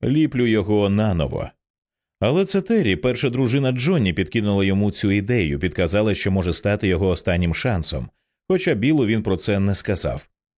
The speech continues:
Біл навіть не знав, що через п'ятнадцять років спілкування, виключно через адвокатів, Джонні та Тереза Марінвіл налагодили особистий контакт.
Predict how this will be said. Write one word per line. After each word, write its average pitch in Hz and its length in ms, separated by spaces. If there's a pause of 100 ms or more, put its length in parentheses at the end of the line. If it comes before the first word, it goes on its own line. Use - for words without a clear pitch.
(140)
Біл 104 240
навіть 101 320
не 127 120
знав, 139 320
що - 140
через 107 260
п'ятнадцять 98 640
років 104 280
спілкування, 90 760 (280)
виключно 147 520
через 120 400
адвокатів, 101 680
Джонні 101 400
та 90 120
Тереза 90 360
Марінвіл 104 600 (280)
налагодили 156 560
особистий 117 580
контакт. 117 560